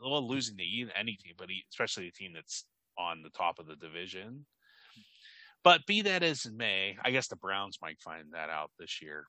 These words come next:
but, <laughs> um, the Steelers play the Browns. Speaking of the Browns, they played them the next week, and the Browns were the Browns, and they stunk, and they were starting Charlie Fry, which I don't even know where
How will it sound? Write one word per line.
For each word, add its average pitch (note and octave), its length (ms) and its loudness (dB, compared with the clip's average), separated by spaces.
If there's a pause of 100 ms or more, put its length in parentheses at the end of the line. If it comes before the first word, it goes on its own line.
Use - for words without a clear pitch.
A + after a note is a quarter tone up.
but, D#2+ 140 -14 (2000)
<laughs> - 0 -
um, C#3 320 10 (120)
the C#3+ 100 -2
Steelers F3+ 640 4
play A3 280 8
the F3 100 2
Browns. A2+ 400 2
Speaking E3 320 -2
of A2+ 80 -4
the G#2 80 -8
Browns, G2 340 -2
they A2+ 100 -2
played C#3+ 300 0
them B2+ 320 -4
the A#2 180 -6
next A2 320 -4
week, F3 240 -6 (720)
and C#3 240 4
the D3 40 -6
Browns A#2+ 380 2
were A#2 80 -4
the A2 80 -6
Browns, F#2+ 400 -2
and G2 120 -12
they F#2 120 -12
stunk, E2+ 460 -4 (400)
and F2+ 280 -6
they F2 140 -6
were F2 160 -6
starting F2+ 420 0
Charlie E2 420 0
Fry, F2 540 0 (200)
which - 300 -10 (100)
I G2+ 80 2
don't B2+ 140 -4
even F#2 200 -10
know F2+ 340 -8
where E2+ 260 -6